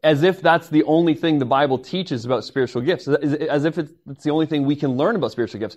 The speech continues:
What we all need to do is, um, study this text, understanding that it is infallible, that it is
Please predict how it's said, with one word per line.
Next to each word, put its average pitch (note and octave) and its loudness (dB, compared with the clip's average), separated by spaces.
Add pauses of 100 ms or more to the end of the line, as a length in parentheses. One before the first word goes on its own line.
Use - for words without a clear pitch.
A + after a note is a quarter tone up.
(240)
What F3 2
we E3+ 4
all G#3 4
need F#3 0
to B2+ -2
do A2+ 0 (260)
is, D3 2 (280)
um, B2 0
study F3 2
this B3 -4
text, C#3 -2
understanding E3 0
that C#3 0
it D#3+ 2
is D#3 2 (760)
infallible, D#3 2 (220)
that C3 -2
it C#3 0
is A#2+ -4